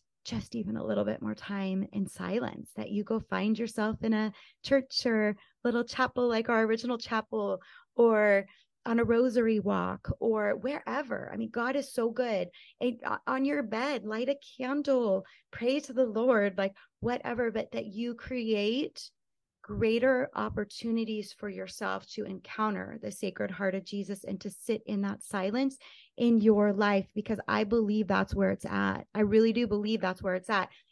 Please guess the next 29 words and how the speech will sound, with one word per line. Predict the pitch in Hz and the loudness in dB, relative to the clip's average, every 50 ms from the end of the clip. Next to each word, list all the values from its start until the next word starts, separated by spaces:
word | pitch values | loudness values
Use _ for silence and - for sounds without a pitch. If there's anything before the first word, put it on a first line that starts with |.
| _ | _
in | - 254 254 | 2 2 2
addition | 247 233 254 240 - 269 240 | 4 2 -2 -2 -2 -2 -2
to | - 214 | -2 0
the | 202 220 | -2 -2
sacraments, | 214 - 214 202 202 - 233 196 185 - | 0 0 -2 -2 0 0 0 -2 -2 0
obviously, | 208 214 185 202 208 - - 190 185 180 - - - - - _ _ - | -2 -2 -2 -2 -4 -4 -4 -6 -6 -6 -8 -16 -20 -20 -20 _ _ -4
because, | 240 226 226 - 247 240 214 196 - - - _ _ | -4 -2 0 2 4 4 4 4 0 -8 -16 _ _
and, | - - - - 226 - | -8 -4 -2 -2 -2 -2
and, | - 214 208 214 - | -2 -2 -2 -2 -2
and | - 214 208 | -4 -4 -2
let | 208 - | -2 -2
me | - 226 | -4 -6
clarify | - - 269 277 277 269 269 - 208 202 202 | -6 0 2 2 2 2 0 -2 -2 -2 -2
for | 202 - 208 190 | -2 -4 -4 -4
a | |
second, | 190 - - 190 190 - 208 190 185 190 - _ - - - - - - _ _ | -4 -4 -6 -6 -6 -4 -6 -6 -6 -6 -10 _ -20 -20 -20 -20 -20 -20 _ _
I | - 269 254 | -4 -2 0
am | 269 285 311 339 349 | 2 2 2 2 2
a | 320 | 0
person | - - 247 240 262 254 254 - 240 226 220 208 | 0 0 2 2 2 2 2 -2 0 0 0 2
that | 196 190 190 190 196 202 - - _ _ _ _ _ _ _ _ | 2 2 2 2 0 -2 -4 -8 _ _ _ _ _ _ _ _
I | 226 226 226 | -4 -2 -2
have | 220 233 226 226 - - | -2 -2 -4 -4 -4 -2
also | 220 214 214 214 - - - 208 233 233 226 226 226 233 233 226 - _ _ _ _ - | -2 -2 -2 -4 -6 -4 -2 0 2 2 2 2 2 0 -2 -4 -12 _ _ _ _ -6
explored | 226 220 - - _ - 214 214 208 208 | -6 -6 -6 -14 _ -4 -2 -2 0 0
a | |
lot | 196 196 196 190 | -2 -2 0 0
of | 190 190 | -2 -2
topics | - - 208 190 - 294 339 403 - | -2 -4 -4 -2 -2 -4 -4 -4 -6